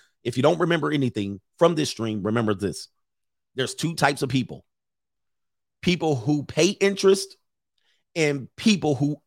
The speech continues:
earn interest. And that is gonna be the lesson for twenty twenty-three and twenty twenty-four and twenty twenty-five.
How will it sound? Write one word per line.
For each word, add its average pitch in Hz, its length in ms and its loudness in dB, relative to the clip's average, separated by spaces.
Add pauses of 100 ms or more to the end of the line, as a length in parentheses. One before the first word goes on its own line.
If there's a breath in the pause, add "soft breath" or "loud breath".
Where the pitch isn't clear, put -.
earn 165 380 6 (120)
interest. 127 580 0 (840)
And 131 180 0
that 165 240 4
is 180 140 -2
gonna 170 220 0
be 151 120 -4
the 127 140 -4
lesson 147 520 0 (260)
for 110 100 -6
twenty 147 320 -4
twenty-three 147 720 -4 (180)
and 113 160 -4
twenty 120 220 -2
twenty-four 110 640 -2 (200)
and 117 120 -6
twenty 117 240 -6
twenty-five. 117 640 -6